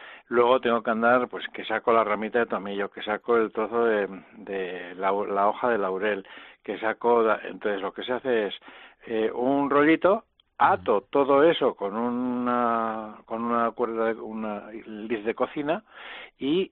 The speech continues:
Speaker 1: eh, la dejo un poquito larga, de manera que cu-, luego la encuentro con facilidad y
Speaker 2: Y la
Speaker 1: tiro de ella
Speaker 2: sacas.
Speaker 1: y así
Speaker 2: Ujú.
Speaker 1: me saco todas las,
Speaker 2: De golpe.
Speaker 1: las aromáticas y lo que haya metido.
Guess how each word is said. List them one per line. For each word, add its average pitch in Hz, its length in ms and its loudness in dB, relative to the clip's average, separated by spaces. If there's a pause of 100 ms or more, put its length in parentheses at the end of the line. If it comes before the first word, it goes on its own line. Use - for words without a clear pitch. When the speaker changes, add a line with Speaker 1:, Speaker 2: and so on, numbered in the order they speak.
Speaker 1:
eh, 104 720 0 (400)
la 113 180 2
dejo 127 240 2
un 139 60 0
poquito 120 320 0
larga, 92 340 -2 (120)
de 110 100 -8
manera 120 300 0
que 123 100 -8
cu-, 104 160 -6
luego 127 240 6
la 117 80 4
encuentro 120 420 0
con 107 140 -2
facilidad 127 580 0
y 135 60 -6
Speaker 2:
Y - 40 -6
la - 60 -10
Speaker 1:
tiro 147 220 4
de 143 140 4
ella 160 180 2
Speaker 2:
sacas. - 120 -8
Speaker 1:
y 113 100 -4
así 113 180 -2
Speaker 2:
Ujú. 120 80 -2
Speaker 1:
me 113 100 0
saco 120 280 -4
todas 104 320 2
las, 98 420 -8
Speaker 2:
De 107 80 -12
golpe. 95 280 -12
Speaker 1:
las 98 540 0
aromáticas 101 640 -4
y 104 40 -10
lo 95 120 -8
que 98 100 -8
haya 95 120 -6
metido. 90 380 -14